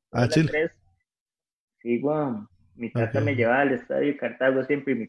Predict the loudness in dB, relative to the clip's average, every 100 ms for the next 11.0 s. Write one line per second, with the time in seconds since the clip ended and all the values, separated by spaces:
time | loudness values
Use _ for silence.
0 | -8 -10 -10 -10 -8 -8 -4 0 0 0
1 | -2 -4 -8 -8 -4 2 4 6 8 8
2 | 8 6 6 0 0 2 4 6 6 6
3 | 6 6 6 8 8 8 8 6 2 0
4 | 0 6 8 8 8 8 8 6 2 -2
5 | 0 2 4 2 0 0 4 6 4 2
6 | -2 _ _ 2 2 6 6 8 6 2
7 | -4 -2 0 2 0 -6 -8 -2 -2 0
8 | -4 -4 -6 -6 -6 -12 0 2 2 0
9 | 0 0 0 -4 -12 -16 -2 -2 -2 -12
10 | -20 -6 0 2 2 0 -4 -8 -8 -10